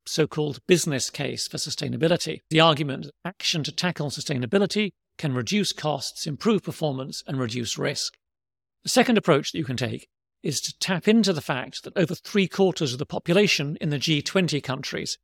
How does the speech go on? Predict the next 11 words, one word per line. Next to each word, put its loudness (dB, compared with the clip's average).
are 0
concerned 0
about -6
sustainability -2
and -2
want -6
to -8
do -4
something -10
about -8
it. -8